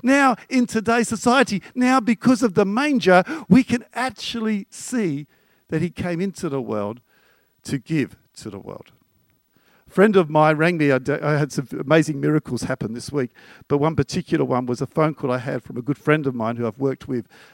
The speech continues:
um, through Perth City Mission and places like that. And he said to me, "I, this week I was doing this class with a whole bunch of guys who were struggling with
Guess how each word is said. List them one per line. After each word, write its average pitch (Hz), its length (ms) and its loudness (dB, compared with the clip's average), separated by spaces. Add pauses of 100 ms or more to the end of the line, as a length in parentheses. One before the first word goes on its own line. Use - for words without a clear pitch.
(120)
um, 110 320 -10 (400)
through 131 220 -4
Perth 147 240 -2
City 123 200 -6
Mission 127 460 -6
and 104 220 -16
places 135 400 -10
like 123 180 -6
that. 120 160 -4
And 117 80 -8
he 120 80 -10
said 170 220 -6
to 202 80 -10
me, 160 180 0 (580)
"I, 175 180 0 (260)
this 240 200 0
week 220 320 2
I 170 100 -2
was 143 220 -2 (360)
doing 208 320 2
this 160 320 -8 (260)
class 185 440 -4
with 131 140 -6
a 131 60 -4
whole 160 240 -4
bunch 156 340 -6
of 131 100 -6
guys 151 360 -4
who 135 80 -6
were 123 60 -4
struggling 143 460 -6
with 123 200 -4